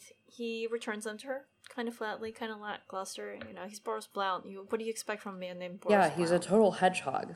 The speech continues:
Speaker 2: first off. Callback.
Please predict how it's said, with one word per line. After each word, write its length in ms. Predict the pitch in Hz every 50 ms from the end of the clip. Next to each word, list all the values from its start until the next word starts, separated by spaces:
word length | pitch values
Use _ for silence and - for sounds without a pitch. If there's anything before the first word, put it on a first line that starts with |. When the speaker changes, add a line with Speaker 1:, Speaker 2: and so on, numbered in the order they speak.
| - -
Speaker 2:
first 300 | 165 170 165 - - -
off. 300 | 85 87 98 104 202 - - _ _ _ _ _ _ _ _ _ _ _ _ _ _ _ _ _ _ _ - - - - - - - - - - - - - _ _ _ _ _ -
Callback. 400 | 233 214 185 185 170 175 180